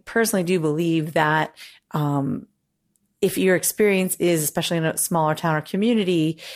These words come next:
you know, based on the work that you've done, people are sort of, you know, you know, lumping you or categorizing you, that that's really not, that's a disservice, right? It's a disservice to you and ultimately to them. So,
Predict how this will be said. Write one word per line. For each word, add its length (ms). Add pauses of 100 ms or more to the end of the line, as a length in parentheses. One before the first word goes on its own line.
(260)
you 180
know, 560
based 320
on 100
the 60
work 180
that 120
you've 260
done, 420 (300)
people 260
are 80
sort 220
of, 180 (480)
you 120
know, 320 (840)
you 140
know, 120
lumping 440
you 240
or 120
categorizing 800
you, 200
that 140
that's 260
really 220
not, 340
that's 180
a 40
disservice, 580
right? 140
It's 120
a 20
disservice 460
to 60
you 280 (340)
and 140
ultimately 440
to 100
them. 280
So, 340